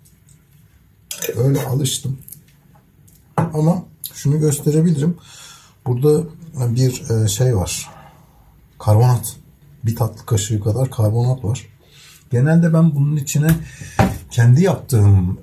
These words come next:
elma sirkesini koyuyorum ama bu sefer bir değişiklik yapalım. Alıç sirkesi deneyelim bakalım nasıl olacak. Çok bir şey fark etmeyecek, söyleyeyim.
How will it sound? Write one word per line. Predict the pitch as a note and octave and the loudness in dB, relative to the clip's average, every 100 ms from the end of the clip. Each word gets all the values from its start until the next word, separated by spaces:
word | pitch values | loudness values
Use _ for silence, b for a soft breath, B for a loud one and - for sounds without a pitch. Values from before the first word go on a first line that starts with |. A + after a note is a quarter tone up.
| - | 0
elma | G2+ G2 | 2 4
sirkesini | A#2 - F#2+ G2+ - A2+ A#2 A#2 - _ | 2 -6 -6 -6 -4 -2 -2 -4 -18 _
koyuyorum | - G2+ G#2+ A2+ D#3 | 0 4 4 2 0
ama | D3 D3+ C#3+ | 0 -2 -4
bu | C#3 | -6
sefer | D3 C3+ D3+ C3+ - | -6 -6 -6 -6 -6
bir | B2+ | 0
değişiklik | C3 C3 - - - | 0 0 -4 -16 -6
yapalım. | G#2+ G2+ G2 B2+ - B B B B B B | -4 -2 -2 -4 -6 B B B B B B
Alıç | G#2 C3 C3 | -4 -4 -4
sirkesi | - G2 - G2+ - F2+ | -8 -8 -8 -10 -10 -8
deneyelim | E2+ F2+ E2 D#2 D#2+ | -4 -4 -4 -8 -10
bakalım | D#2+ - F2+ F2+ | -10 -10 -8 -8
nasıl | D#2+ - - | -8 -14 -16
olacak. | - - - - B B B B B - | -16 -16 -16 -20 B B B B B -12
Çok | - - | -12 -10
bir | - | -6
şey | A#2 | -6
fark | - G2 G2 | -4 -6 -4
etmeyecek, | G2 - - - - - - - - | -6 -6 -10 -12 -18 -20 -20 -20 -18
söyleyeyim. | - D2+ C2+ | -14 -12 -12